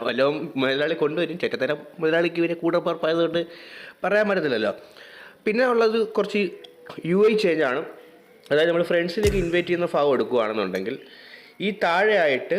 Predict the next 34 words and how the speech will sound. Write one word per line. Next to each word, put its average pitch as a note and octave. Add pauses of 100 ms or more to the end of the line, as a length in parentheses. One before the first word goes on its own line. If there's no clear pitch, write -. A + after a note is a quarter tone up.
(120)
നമുക്ക് C3+ (100)
ആഡ് D3
ഫ്രണ്ട് C#3
എന്നുള്ള C#3
ഓപ്ഷൻ, C3+ (300)
അതുപോലെ C#3+
തന്നെ B2 (380)
ഇവിടെ E3+ (400)
സെറ്റ് F#3+
സ്റ്റാറ്റസ് D#3
എന്നുള്ള F3
ഓപ്ഷൻ -
ഉണ്ട്. G2+ (100)
ഇതാണ് F#3+
നമ്മൾ F3+ (100)
do D#3
not E3+
disturb D#3+ (200)
അങ്ങനെയുള്ള D3+
സംഭവങ്ങളൊക്കെ C#3
ഇടുന്ന B2 (340)
ഓപ്ഷൻ A#2+
ഇതാണ്. G#2+ (320)
അതിപ്പോൾ C#3+ (100)
അങ്ങോട്ട് D3
മാറ്റി C3
വെച്ചിട്ടുണ്ട്. A#2 (420)
അതുപോലെ G#3+
ആഡ് G3
ഫ്രണ്ട് F3
അവിടെ D#3
മാറ്റി C3
വെച്ചിട്ടുണ്ട്. A#2 (720)
പിന്നെ F#3+